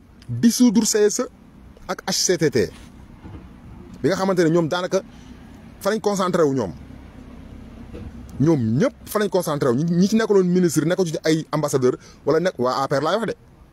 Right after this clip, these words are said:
Waa A P R yi nga xamante ne nekkuñu woon ministre, nekkuñu woon ay directeur général, nekkuñu woon ay ambassadeur, amuñu woon yenn genre fonction de, maanaam poste de responsabilité yu mag a mag yi. Ñoom ñëpp fa lañ, fa la leen Macky Sall concentré woon. H C C T ak fi nga xamante ne moom mooy,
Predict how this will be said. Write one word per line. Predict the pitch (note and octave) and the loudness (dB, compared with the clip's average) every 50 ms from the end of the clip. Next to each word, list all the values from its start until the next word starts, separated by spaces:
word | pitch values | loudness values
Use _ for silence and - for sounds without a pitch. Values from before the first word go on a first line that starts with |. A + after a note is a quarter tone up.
| - - - - - | -20 -20 -20 -10 -4
Waa | A2+ D#3+ F3 G3 | -4 -2 -2 -2
A | G3 | 0
P | - G3 | 0 0
R | E3 | 2
yi | E3 | 0
nga | F3+ F#3+ | 0 -2
xamante | E3+ F#3 F3+ F3 D#3 D3+ | 0 0 0 0 0 0
ne | C3 | 0
nekkuñu | D3 F3 - G3 F3+ | 0 0 2 4 4
woon | F3+ E3+ D#3+ | 4 4 4
ministre, | D#3 D3 C3 - - F2 - - - - - - - - _ - | 2 2 0 0 -2 -4 -6 -10 -20 -20 -20 -20 -20 -18 _ -4
nekkuñu | - E3 - G3+ F#3 | -2 0 2 4 4
woon | F#3 F3+ - | 2 2 2
ay | E3+ D#3 | 0 0
directeur | C3+ D3+ D3+ - - D3+ B2+ | 2 0 0 2 2 2 2
général, | G#2+ A#2+ A2 G#2+ F#2+ E2+ - - - - - - - | 2 2 0 0 0 -2 -4 -6 -12 -20 -8 -4 0
nekkuñu | B2 E3+ - F#3+ F#3 | 0 2 2 4 4
woon | F#3 F3+ F3+ | 4 4 2
ay | D#3+ D#3+ D#3 | 2 0 0
ambassadeur, | - D#3 D3 D3 C3+ C3+ A#2 G#2+ G2+ E2 - - - - - - - | 0 -2 -2 0 0 2 2 2 2 0 -2 -8 -16 -20 -14 -6 -4
amuñu | D#3 G3 G3 F#3+ | -2 0 2 0
woon | F#3 F3 | 2 2
yenn | D#3+ E3+ F3 E3+ D3 | 2 2 2 0 0
genre | E3+ E3 D#3+ D3 - | 0 0 -2 -2 -2
fonction | - E3+ E3+ - F3 D#3+ | -2 -2 0 0 0 2
de, | D#3 D#3 F3 - | 2 0 0 0
maanaam | D3 C#3+ C#3+ D3+ - | 0 0 0 0 -2
poste | - F3 C#3+ D3 | -2 -4 -2 0
de | D#3+ | 0
responsabilité | D3 C#3 D#3 C3+ D#3 C#3 C#3 C3+ C#3 C#3+ | 0 -2 -2 -2 -2 0 0 2 2 2
yu | C#3+ | 2
mag | C#3 C#3+ C#3 C3+ | 2 2 2 2
a | |
mag | C3+ B2+ A#2+ A2+ | 2 2 0 0
yi. | G2+ D#2+ C2 - - - _ - - - - - - | -2 -2 -4 -8 -16 -20 _ -20 -20 -20 -12 -4 0
Ñoom | C3 C3+ B2 C#3+ | 0 2 2 2
ñëpp | G3+ A3+ - _ - | 0 -2 -2 _ -10
fa | - - D#3+ | -6 -4 -2
lañ, | D3+ D3 C#3+ | -2 -2 -4
fa | - E3 | -2 0
la | D#3 D#3 | 2 2
leen | D3+ D3 | 2 2
Macky | C#3 C#3+ C3+ - | 0 -2 -2 -2
Sall | - B2 A2 | -2 -2 -2
concentré | - B2+ A#2 B2 A2 G#2 - G2 G2 | 0 -2 0 0 0 0 0 2 2
woon. | F#2+ E2+ - | 0 0 -2
H | - D3 | -4 -4
C | - - D3 | -2 0 0
C | - C#3+ C3+ | 0 0 0
T | - F3 A3 B3 - _ _ _ _ _ _ - _ _ _ - - - - - - - _ - | 0 0 0 0 -2 _ _ _ _ _ _ -20 _ _ _ -20 -20 -20 -20 -20 -20 -18 _ -8
ak | F3 E3+ | -8 -6
fi | - D#3 E3 | -2 0 2
nga | E3+ D#3+ | 2 2
xamante | D3+ D3 D3 C#3 C#3+ | 0 0 0 2 2
ne | C3+ | 2
moom | C3 C3 B2+ B2 | 4 4 2 2
mooy, | A#2+ A2 A#2 C3+ | 2 0 -2 -4